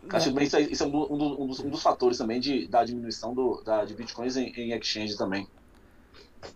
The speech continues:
Speaker 2: É, mesmo o Bitcoin Core, né, que é a Umbrel, tipo, é, a interface é um pouco mais bonitinha, mas, cara, eu rodo o Bitcoin Core e é muito fácil também, assim, não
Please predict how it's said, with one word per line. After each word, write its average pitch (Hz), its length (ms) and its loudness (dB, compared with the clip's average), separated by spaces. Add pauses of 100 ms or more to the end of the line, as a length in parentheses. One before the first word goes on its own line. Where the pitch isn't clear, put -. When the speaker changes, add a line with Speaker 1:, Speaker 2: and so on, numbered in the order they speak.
(800)
Speaker 2:
É, 160 180 6
mesmo 139 360 0
o 185 40 0
Bitcoin 196 400 -2
Core, 139 380 4
né, 123 180 2
que - 120 -4
é 113 40 4
a - 20 4
Umbrel, 117 560 4
tipo, 180 260 2
é, 156 180 8
a 139 60 6
interface 143 520 2
é 175 40 2
um 165 40 -4
pouco 156 240 -4
mais 139 160 2
bonitinha, 135 600 0
mas, 175 220 0
cara, 139 340 6
eu 120 140 6
rodo 165 360 6
o 156 120 8
Bitcoin 139 420 2
Core 135 360 4
e - 20 4
é 196 80 4
muito 156 260 2
fácil 113 440 2
também, 107 360 0
assim, 104 340 -4
não 107 300 -4